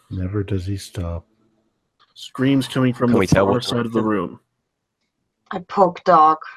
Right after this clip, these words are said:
Speaker 3: The
Speaker 2: They're not clear. They seem to be muffled, as if coming from elsewhere in a lower part of the house.
Speaker 1: It's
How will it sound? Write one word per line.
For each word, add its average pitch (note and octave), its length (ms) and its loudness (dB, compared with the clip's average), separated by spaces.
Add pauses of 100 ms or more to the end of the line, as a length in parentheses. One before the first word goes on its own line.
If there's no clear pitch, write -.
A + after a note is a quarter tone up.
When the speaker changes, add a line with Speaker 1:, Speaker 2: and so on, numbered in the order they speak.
Speaker 3:
The G2 440 2 (2000)
Speaker 2:
They're A#2 140 4
not B2+ 300 2
clear. B2 380 4
They A2 120 -2
seem D3+ 220 -2
to E3 60 -2
be B2+ 120 0
muffled, A#2 680 0
as G#2+ 240 -6
if A#2 400 -2 (840)
coming C3+ 260 2
from A#2+ 340 2
elsewhere G#2+ 840 0
in G#2 400 -6 (540)
a A2+ 120 -2
lower A2+ 460 4
part F#2+ 300 -6
of D2+ 80 -12
the - 100 -10
house. - 560 -8 (2250)
Speaker 1:
It's - 100 -20